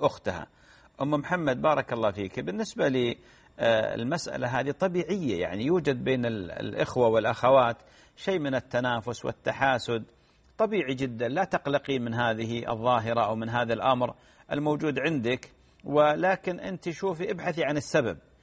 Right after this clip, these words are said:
فقد يكون أنت لك ميول إلى البنت هذه المتضررة أكثر من هذه، حاولي أن تعطي هذه البنت المشاغبة ال-، التي، التي توصل الضرر إلى أختها، أعطيها شيء من حنانك، من التف-،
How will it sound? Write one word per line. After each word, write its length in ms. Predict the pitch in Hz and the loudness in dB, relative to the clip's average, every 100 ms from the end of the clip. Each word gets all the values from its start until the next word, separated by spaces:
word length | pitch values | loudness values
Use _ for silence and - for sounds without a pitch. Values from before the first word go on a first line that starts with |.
| _ _ | _ _
فقد 340 | - 165 180 165 | -6 -2 0 0
يكون 340 | 170 196 180 | -2 0 -2
أنت 320 | 156 170 151 | -2 -4 -2
لك 320 | 156 151 - 151 | -2 0 0 -2
ميول 500 | 143 147 156 156 120 | 0 2 4 4 2
إلى 420 | 131 127 127 131 _ _ _ - | 0 4 2 0 _ _ _ -8
البنت 440 | 131 123 156 131 127 | -6 -2 -4 -4 0
هذه 520 | 135 123 123 120 113 | 2 2 -2 -4 -4
المتضررة 840 | 123 123 127 135 139 123 123 120 - _ - | -4 -2 2 4 6 6 4 2 -6 _ -4
أكثر 380 | 160 - 135 | -4 0 0
من 120 | 123 117 | 2 0
هذه، 340 | 104 78 67 | 0 -2 -6
حاولي 640 | - 160 170 165 156 156 - _ _ _ - | -2 2 4 2 0 -4 -8 _ _ _ -4
أن 160 | 135 127 | -4 0
تعطي 360 | 170 151 151 | -2 0 0
هذه 340 | 151 147 139 131 | 2 0 0 -2
البنت 400 | 127 143 127 - - _ _ - | 0 -2 -2 -8 -20 _ _ -8
المشاغبة 840 | 123 123 143 143 120 120 117 117 113 | -4 -2 4 4 4 2 2 2 0
ال-، 280 | 110 98 | -4 -4
التي، 680 | 92 104 123 - 127 117 - _ _ _ - | -4 -4 -6 -6 -4 -4 -6 _ _ _ -8
التي 320 | 123 117 127 | -2 -2 -2
توصل 400 | 135 151 - 131 | 0 -2 0 0
الضرر 420 | 123 117 139 131 | 0 2 4 4
إلى 220 | 104 127 135 | 0 -4 -4
أختها، 240 | - - | -4 -6
أعطيها 400 | 135 - 220 180 | -6 -2 2 2
شيء 200 | - 160 | 2 -2
من 140 | 131 | -2
حنانك، 640 | 113 123 120 117 113 107 123 | -2 0 2 0 -2 -6 -4
من 120 | 123 | -4
التف-، 440 | 113 139 - - | -2 -4 -4 -8